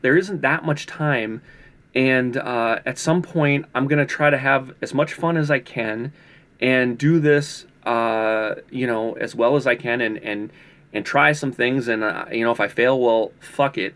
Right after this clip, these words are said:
I, I'm, not that I'm running out of time, but, <coughs> y-, you know,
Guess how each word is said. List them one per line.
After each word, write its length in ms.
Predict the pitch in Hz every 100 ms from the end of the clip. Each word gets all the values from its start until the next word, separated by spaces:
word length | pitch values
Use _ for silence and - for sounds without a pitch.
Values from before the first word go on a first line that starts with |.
| -
I, 400 | 104 104 104 98 - - -
I'm, 380 | 113 113 113 - _ _
not 200 | 131 160
that 80 | 165
I'm 100 | 143
running 240 | 156 151
out 140 | 143 131
of 80 | -
time, 360 | 240 180 156
but, 280 | 135 131 127 - - -
<coughs> 240 | - -
y-, 340 | 180 - 170 175
you 140 | 185
know, 260 | 143 110